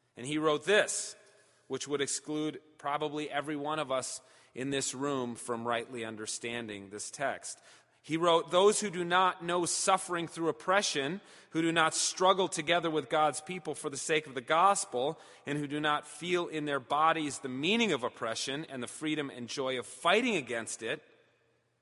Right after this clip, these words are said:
shall have grave difficulty understanding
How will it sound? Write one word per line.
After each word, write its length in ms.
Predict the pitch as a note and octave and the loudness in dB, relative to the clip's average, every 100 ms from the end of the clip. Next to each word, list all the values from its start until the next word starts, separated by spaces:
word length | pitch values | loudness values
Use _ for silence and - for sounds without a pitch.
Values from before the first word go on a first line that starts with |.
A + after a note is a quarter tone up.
| _ _ _ - | _ _ _ -10
shall 240 | - C#3 | -4 0
have 240 | D3 C3 A#2 - - | 2 0 -2 -20 -8
grave 720 | C3+ D3+ F3+ F3+ D3 - A#2 | 0 4 6 4 2 -8 -4
difficulty 720 | C#3+ D3 C3 - A#2 A2+ B2 | -2 0 -4 -4 -4 -4 -8
understanding 960 | C3 B2 A#2+ A2+ - A#2+ A#2+ G#2+ G2+ G2 | -6 -6 -4 -4 -4 -4 -4 -4 -8 -10